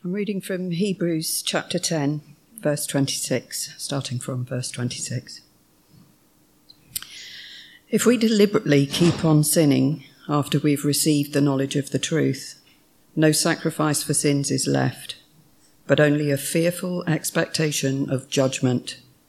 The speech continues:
and of raging fire that will consume the enemies of God. Anyone who rejected the law of Moses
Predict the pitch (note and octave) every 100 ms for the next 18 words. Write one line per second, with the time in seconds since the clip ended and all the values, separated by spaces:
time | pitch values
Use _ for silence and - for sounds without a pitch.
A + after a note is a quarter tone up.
0 | _ _ C#3 C3 C#3 C#3+ C#3+ D#3 D3+ -
1 | C#3 C3 B2+ B2+ - _ _ _ _ _
2 | _ C#3+ C#3+ C#3 C#3 C3 - C#3 C3 B2+
3 | B2+ B2 B2 B2 B2+ B2 A#2+ A#2 A#2+ -
4 | _ _ _ _ _ _ _ _ _ _
5 | _ _ _ - - _ F3+ E3+ F3 F3
6 | D3+ E3 D#3+ D#3 E3 - D3+ - D3+ D#3
7 | D3+ C#3+ D#3 F#3 F3+ E3 C3 D#3+ - -